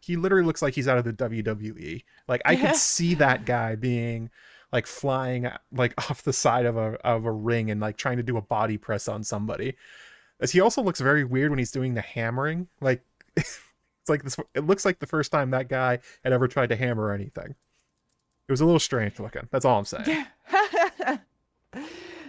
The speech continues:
Speaker 2: Oh, sorry. I'm not
Speaker 1: It's kinda
Speaker 2: just
Speaker 1: weird that they're making him to be the villain. Like, no redeeming quality of Crab Feeder. He is just a total piece, uh,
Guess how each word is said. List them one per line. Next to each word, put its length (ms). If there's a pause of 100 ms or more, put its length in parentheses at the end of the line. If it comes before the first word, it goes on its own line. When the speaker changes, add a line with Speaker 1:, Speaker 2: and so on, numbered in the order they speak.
(160)
Speaker 2:
Oh, 380
sorry. 260
I'm 240
not 80
Speaker 1:
It's 100
kinda 160
Speaker 2:
just 80
Speaker 1:
weird 240
that 140
they're 100
making 380
him 180
to 80
be 420
the 340
villain. 480 (100)
Like, 240 (260)
no 320
redeeming 460
quality 400
of 80
Crab 340
Feeder. 400
He 180
is 140
just 380
a 100 (320)
total 320
piece, 560
uh, 160